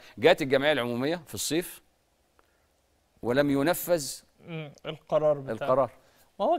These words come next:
Speaker 2: كان الهدف إن هو ما يبقاش، آه،
Speaker 1: لا، هو كان، أنا، أنا تقديري
Speaker 2: مم.
Speaker 1: إنه كان يعني، آه، ك-، كنوع من المشاحنات، وكان رد الفعل لازم يبقى
Speaker 2: مم.
Speaker 1: بال-،
Speaker 2: أيوة، بس
Speaker 1: بال-
Speaker 2: هو لازم في النهاية أنا لما آخد ضدك موقف أو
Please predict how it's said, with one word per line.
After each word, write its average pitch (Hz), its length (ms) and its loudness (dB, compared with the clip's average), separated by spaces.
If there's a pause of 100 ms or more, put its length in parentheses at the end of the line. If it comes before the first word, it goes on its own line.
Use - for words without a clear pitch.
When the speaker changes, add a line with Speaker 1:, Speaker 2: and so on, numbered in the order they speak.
Speaker 2:
كان 311 180 -6
الهدف 185 440 -4
إن 214 180 -8
هو 196 260 -8
ما 196 180 -10
يبقاش، - 560 -14
آه، 175 480 -14 (300)
Speaker 1:
لا، - 200 0
هو 247 220 2
كان، 247 280 -4
أنا، 175 380 -2
أنا 202 180 2
تقديري 147 720 -4 (120)
Speaker 2:
مم. 147 100 -10
Speaker 1:
إنه 147 320 -2
كان 160 260 -2
يعني، 135 540 -4 (200)
آه، 110 440 -6
ك-، 123 280 0
كنوع 139 280 -2
من 127 160 -4
المشاحنات، 117 640 -6
وكان 123 180 -2
رد 131 180 -2
الفعل 113 320 -4
لازم 113 260 -6
يبقى 113 160 -6
Speaker 2:
مم. 101 80 -6
Speaker 1:
بال-، 90 1200 -14 (420)
Speaker 2:
أيوة، 220 100 -4
بس 196 160 -6
Speaker 1:
بال- 151 100 -6
Speaker 2:
هو 143 80 0
لازم 156 320 -6
في - 80 -16
النهاية 135 260 -8
أنا 151 220 -6
لما 131 560 -10
آخد 147 300 -12
ضدك 147 400 -10
موقف 147 400 -8
أو 127 180 -14